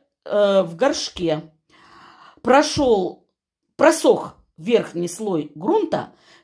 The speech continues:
примерно на полтора-два сантиметра, тогда я поливаю. Чтобы не залить, есть еще такой фокус. Это лично мой.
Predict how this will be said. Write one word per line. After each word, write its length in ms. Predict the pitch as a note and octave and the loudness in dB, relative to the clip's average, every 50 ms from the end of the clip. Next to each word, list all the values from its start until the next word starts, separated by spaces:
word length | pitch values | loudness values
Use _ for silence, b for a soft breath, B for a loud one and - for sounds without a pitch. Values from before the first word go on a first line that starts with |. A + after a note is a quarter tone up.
| b | b
примерно 640 | b A3+ A#3+ D#4 D4 C#4+ D4 C4 G#3+ G3 E3+ E3 D#3 | b 0 2 2 4 4 4 4 2 2 0 -2 -4
на 120 | E3+ F#3 | -4 -4
полтора-два 1200 | F#3+ - A3 A3 A3 A3 - A#3+ A#3 A3 F#3+ D3 B2 - - D3+ D#3+ D#3+ F#3 F#3 G3+ F#3+ D3+ B2 - - | -4 -4 -4 -4 -4 -2 -2 -2 0 0 0 -2 -2 -6 -12 -16 -12 -10 -4 -2 0 0 0 -2 -4 -8
сантиметра, 920 | - - F#3 F3+ E3+ F3 - G#3+ A3+ C#4 E4 E4 - A3+ D3+ A#2+ - b b b b b b b | -10 -8 -6 -6 -6 -8 -8 -4 0 0 0 0 0 -4 -8 -8 -8 b b b b b b b
тогда 360 | - G#3 G#3 F3+ F#3+ F#3+ B3 | 0 0 0 2 2 2 2
я 160 | C#4 C4+ B3+ | 4 2 2
поливаю. 600 | B3+ - G#3+ G#3+ G#3+ G#3 F#3 D3+ C3 A#2+ G#2+ - b b b b b b | 0 -2 -2 -2 -2 -2 -4 -4 -6 -6 -8 -12 b b b b b b
Чтобы 500 | b - - - D#4 E4+ F4 C4+ D4 C#4 | b -12 -4 0 2 2 4 4 2 2
не 160 | C4+ C4+ C4+ | 2 0 -4
залить, 460 | B3+ A#3 C#4+ C#4+ D#4 G4+ A4 A4 - - | -2 -2 0 0 2 2 2 2 0 -8
есть 340 | - G3+ A3+ D4+ D#4 - - | -12 -8 -6 -6 -6 -4 -6
еще 300 | D#4 - - - E4+ D#4 | -6 -4 -2 -2 -2 0
такой 300 | - G3+ G3 - F3+ F#3 | 0 -2 -4 -4 -6 -8
фокус. 460 | F#3 - E3+ D3+ - - C#3 - - | -8 -8 -10 -10 -10 -12 -14 -14 -14
Это 120 | E3+ - A3 | -12 -10 -8
лично 420 | A#3 B3 B3 - - G#3+ G#3+ G#3+ | -8 -8 -8 -8 -8 -6 -6 -6
мой. 320 | A3 A3 F#3 D3+ C3+ - | -4 -2 -2 -4 -4 -6